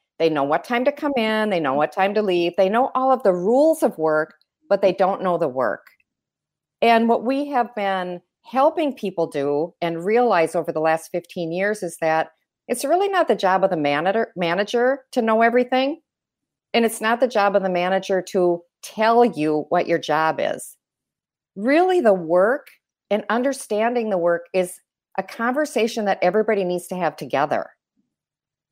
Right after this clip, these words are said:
Managers feel like, "Oh, it's, it's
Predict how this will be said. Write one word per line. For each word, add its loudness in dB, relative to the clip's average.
Managers 0
feel 2
like, 4
"Oh, 4
it's, -2
it's -2